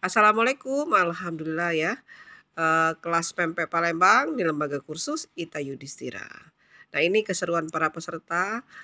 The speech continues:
praktek membuat pempek dengan banyak variannya.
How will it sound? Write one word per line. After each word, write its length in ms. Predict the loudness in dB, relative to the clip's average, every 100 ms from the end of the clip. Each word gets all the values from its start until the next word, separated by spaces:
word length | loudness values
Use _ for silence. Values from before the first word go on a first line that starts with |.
| -20 -4
praktek 400 | -4 -2 -4 -2
membuat 480 | -2 0 0 -2 -2
pempek 400 | -4 0 -2 -2
dengan 240 | -4 -4
banyak 240 | -6 -8 -10
variannya. 640 | -14 -12 -10 -8 -8 -10